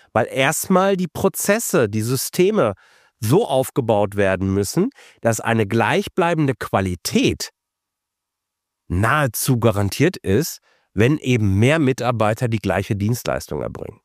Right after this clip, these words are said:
Und da habe ich noch gar nicht von den Systemen und Prozessen gesprochen, die im Inneren deines Betriebs eben ablaufen müssen und genauso mitwachsen müssen, genauso professionell.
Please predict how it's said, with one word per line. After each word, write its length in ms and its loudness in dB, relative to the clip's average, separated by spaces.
Und 160 4
da 80 4
habe 160 0
ich 100 -2
noch 140 2
gar 220 0
nicht 140 -4
von 140 2
den 140 2
Systemen 500 0
und 140 0
Prozessen 560 -2
gesprochen, 520 -2
die 200 0
im 160 0
Inneren 460 2
deines 380 2
Betriebs 720 -4
eben 260 2
ablaufen 680 -2
müssen 400 2
und 220 2
genauso 640 2
mitwachsen 800 0
müssen, 320 -2
genauso 540 0
professionell. 840 -4